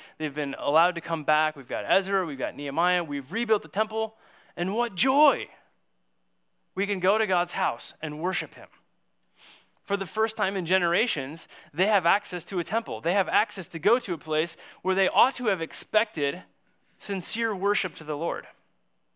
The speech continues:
And instead, what does God say? "Wouldn't it be nice if somebody would just shut this place down?" How incredible.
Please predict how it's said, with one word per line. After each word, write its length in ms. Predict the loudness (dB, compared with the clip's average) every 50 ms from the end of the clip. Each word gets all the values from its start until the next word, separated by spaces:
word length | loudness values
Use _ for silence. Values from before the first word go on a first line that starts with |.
| _ _ _ _ _ _ _ _ _ _ _ _ _ _ _ _ _ _ _ _ _ _ _ _ _ _ _ _ _ _ -6
And 120 | -6 -4
instead, 400 | -4 -6 -8 -4 2 2 2 4
what 180 | 4 0 -2 0
does 100 | -2 -2
God 260 | 2 4 4 2 2
say? 280 | 0 0 0 0 -2 -4 -12 _ _ _ _ _ _ _ _ _ _ _ _ _ _ _ _ _ _ _ _ _ _ _ _ _ _ _ _ _ _ _ _ _ _ _ _ _ _ _ _ _ _ _ _ _ _ _ _ _ _ _ _ _ _ _ _ _ _ _
"Wouldn't 280 | -10 -8 -6 -4 -4
it 20 | -4
be 120 | -4 -2
nice 260 | 0 0 0 0 -2
if 80 | -6 -8
somebody 260 | -8 -6 -4 -4 -6
would 140 | -6 -6 -8
just 120 | -8 -6
shut 160 | -4 -4 -4 -4
this 140 | -6 -10
place 220 | -8 -8 -8 -8 -6
down?" 320 | -4 -4 -4 -4 -6 -8 -14 -20 _ _ _ _ _ _ _ _ _ _ _ _ _ _ _ _ _ _ _ _ _ _ _ _ _ _ _ _ _ _ _ _ _ _ _ _ _ _ _ _ _ _ _ _ _ _ _ _ _ _ _ _ _ _ _ _ _ _ _ _ -14
How 180 | -10 -8 -6 -6
incredible. 720 | -6 -8 -10 -10 -10 -10 -8 -10 -10 -12 -16 -20 -20 -20